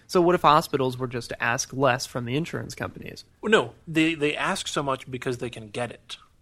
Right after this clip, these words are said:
Speaker 1: Oh, so you think if, like, if the insurance said, you know, "We're not gonna give, we're not gonna pay this much for procedures," do you think the hospitals would have to lower the costs involved?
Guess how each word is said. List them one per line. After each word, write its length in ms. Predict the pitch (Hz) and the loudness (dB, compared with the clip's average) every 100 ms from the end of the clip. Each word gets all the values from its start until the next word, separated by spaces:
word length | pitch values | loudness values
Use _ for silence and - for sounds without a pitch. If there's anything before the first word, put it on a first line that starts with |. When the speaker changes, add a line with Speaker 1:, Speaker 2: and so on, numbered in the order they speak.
| _ _ _ _ - | _ _ _ _ 4
Speaker 1:
Oh, 140 | 165 139 | 6 6
so 160 | 160 | 6
you 320 | 156 151 156 | 4 4 2
think 180 | 156 180 | 2 2
if, 80 | 156 | 4
like, 180 | 147 143 | 2 2
if 60 | 139 | 0
the 120 | 147 | 0
insurance 360 | 160 175 143 | 0 0 -2
said, 240 | - 131 120 | 0 -2 -2
you 100 | 135 | -4
know, 100 | 127 | -4
"We're 180 | 120 151 | 0 2
not 200 | 147 131 | 2 0
gonna 160 | 139 135 | -4 -4
give, 480 | 127 131 120 - _ _ _ - | -2 -2 -4 -8 _ _ _ -4
we're 120 | 151 | 2
not 160 | 156 143 | 2 2
gonna 180 | 127 120 127 - _ 131 127 _ - | -2 -4 -10 -20 _ -14 -14 _ -2
pay 220 | 156 165 | 2 2
this 260 | 139 135 | 2 0
much 180 | 139 127 | -2 -4
for 120 | - | -6
procedures," 500 | 120 127 156 135 135 | -8 -4 -4 -4 -6
do 60 | 135 | -4
you 60 | 131 | -4
think 160 | 135 | -6
the 60 | 131 | -2
hospitals 440 | 135 - 139 131 | -2 -2 -4 -6
would 80 | - | -6
have 260 | - 143 - | -6 -6 -2
to 80 | 147 | 2
lower 240 | 156 190 | 4 4
the 120 | 190 | 2
costs 320 | - 180 202 | 0 -2 -2
involved? 400 | 208 196 247 269 | -6 -6 -8 -8